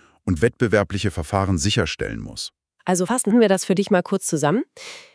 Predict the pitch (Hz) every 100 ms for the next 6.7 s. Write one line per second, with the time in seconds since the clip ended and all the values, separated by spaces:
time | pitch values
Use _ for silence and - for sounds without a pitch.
0 | _ - 175 226 285 175 254 262 208 170
1 | 226 - 220 - 165 185 233 - 196 196
2 | - 175 208 - 196 180 185 214 214 -
3 | - 175 175 180 160 175 170 196 190 170
4 | 165 160 - 170 180 160 - 175 160 151
5 | 151 160 - 156 143 117 - - _ -
6 | 127 127 85 - 87 78 -